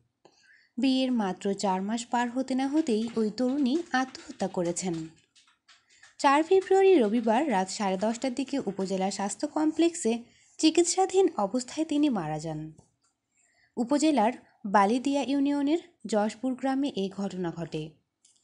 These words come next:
ফাতেমা উপজেলার যশপুর গ্রামের জিয়াউর সর্দারের ছেলে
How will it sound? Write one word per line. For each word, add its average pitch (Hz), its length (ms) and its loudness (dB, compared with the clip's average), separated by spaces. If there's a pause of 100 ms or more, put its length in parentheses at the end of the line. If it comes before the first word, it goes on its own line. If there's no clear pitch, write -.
(400)
ফাতেমা 302 560 2
উপজেলার 294 520 0
যশপুর 214 500 0
গ্রামের 240 440 0 (200)
জিয়াউর 240 420 -2 (220)
সর্দারের 214 580 0
ছেলে 226 360 -2